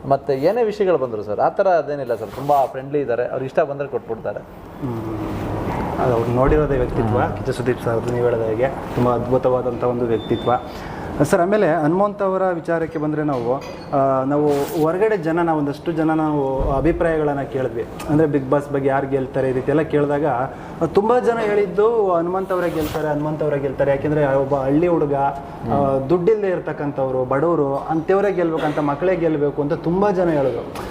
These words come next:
Speaker 2: ಒಂದು ನೂರು ಜನ ಕೇಳಿದ್ರೆ ಸರ್, ಒಂದು ಎಂಬತ್ತು ಜನ ಹನುಮಂತ್ ಅವ್ರಿಗೆ ವೋಟ್ ಮಾಡ್ತಾರೆ, ಅವ್ರಿಗೆ
Speaker 1: ಸರ್,
Speaker 2: ವೋಟ್ ಮಾಡೋದು ಅಂತ.
Speaker 1: ಸರ್, ಜನಗಳು ಒಂದನ್ನ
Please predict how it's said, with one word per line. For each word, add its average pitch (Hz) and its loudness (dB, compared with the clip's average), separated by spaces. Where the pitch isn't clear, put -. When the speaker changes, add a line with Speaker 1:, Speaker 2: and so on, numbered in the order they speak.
Speaker 2:
ಒಂದು 170 4
ನೂರು 190 4
ಜನ 226 4
ಕೇಳಿದ್ರೆ 202 2
ಸರ್, 151 -2
ಒಂದು 185 2
ಎಂಬತ್ತು 214 0
ಜನ 202 0
ಹನುಮಂತ್ 196 0
ಅವ್ರಿಗೆ 185 2
ವೋಟ್ 165 2
ಮಾಡ್ತಾರೆ, 127 -4
ಅವ್ರಿಗೆ 185 6
Speaker 1:
ಸರ್, 190 2
Speaker 2:
ವೋಟ್ 175 -2
ಮಾಡೋದು 143 0
ಅಂತ. 120 -6
Speaker 1:
ಸರ್, 175 2
ಜನಗಳು 147 0
ಒಂದನ್ನ 160 -2